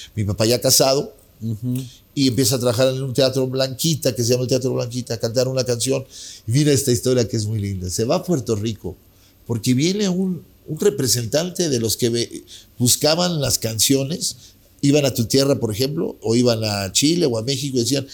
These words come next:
Speaker 1: "¿Cuáles son las novedades?". Y entonces les daban unos discos de cuarenta y cinco que tienen un hoyito, ¿te acuerdas?
Speaker 2: Sí.
Speaker 1: Y entonces se llevaban ese a otros países. Y en Puerto Rico la canción era un éxito, se llamaba Luz y Sombra.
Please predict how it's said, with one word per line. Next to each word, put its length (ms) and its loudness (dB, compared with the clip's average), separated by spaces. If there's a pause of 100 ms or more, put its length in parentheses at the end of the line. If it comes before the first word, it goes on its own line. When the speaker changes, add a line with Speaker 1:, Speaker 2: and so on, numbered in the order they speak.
(280)
Speaker 1:
"¿Cuáles 240 2
son 160 2
las 120 0
novedades?". 760 0 (560)
Y 60 -6
entonces 280 -2
les 120 0
daban 240 0
unos 180 0
discos 320 2
de 100 0
cuarenta 380 -2
y 60 2
cinco 400 -2
que 80 -4
tienen 220 4
un 80 -2
hoyito, 300 0
¿te 80 4
acuerdas? 360 2
Speaker 2:
Sí. 200 -2 (320)
Speaker 1:
Y 80 2
entonces 220 2
se 100 4
llevaban 380 4
ese 420 4 (200)
a 180 2
otros 320 4
países. 560 0 (460)
Y 180 2
en 120 0
Puerto 340 4
Rico 520 0
la 160 -4
canción 560 -2 (140)
era 160 -2
un 140 -6
éxito, 440 -2
se 120 -4
llamaba 240 -2
Luz 180 -2
y 80 -2
Sombra. 320 -4